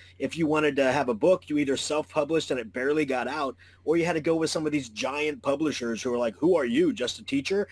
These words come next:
Well, I'm not gonna publish your book." So I just really appreciate that there are publishers out there willing to take risks on educators for education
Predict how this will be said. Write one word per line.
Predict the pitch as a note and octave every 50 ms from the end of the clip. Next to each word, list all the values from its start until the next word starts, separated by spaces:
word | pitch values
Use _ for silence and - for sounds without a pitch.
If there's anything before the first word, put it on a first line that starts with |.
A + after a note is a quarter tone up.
| - - _ _
Well, | G#2+ A#2 C#3
I'm | E3+ D#3+
not | B2+ A2 G2+ -
gonna | A2+ G#2+ F#2+
publish | - A2+ A2 A2 A2+ G2 -
your | A#2+
book." | B2 F3 G3+ D#3 - - _ _ - _ _ - _ -
So | - D3+ C#3 C3
I | C3+ D#3 F3+
just | G#3+ G#3+ - -
really | F3 F3+ F3 E3+ D#3
appreciate | C#3+ - - D3+ C3+ - - C3+ A#2+ A#2 A#2+ G2+ -
that | A#2+ G#2+
there | - A#2+ A#2
are | A2+
publishers | - - C3 B2 B2+ B2 - - A#2 G2
out | A2+ G#2+ - -
there | A#2 A2+ A2+
willing | A2+ A#2+ C3+ D3+ D3+ C#3+
to | C#3+
take | C3 - C#3 A2+
risks | A2+ A2+ B2+ C3+ B2 - - - - - -
on | B2+ C#3 C#3 C3+ -
educators | - - - B2 A2 - - A#2 A2 A2 A2+ G#2+ -
for | - - D#3+ E3 E3 - -
education | C#3 B2 A#2 A#2+ - - A#2+ A2+ G#2 - A#2 G#2 G#2 G#2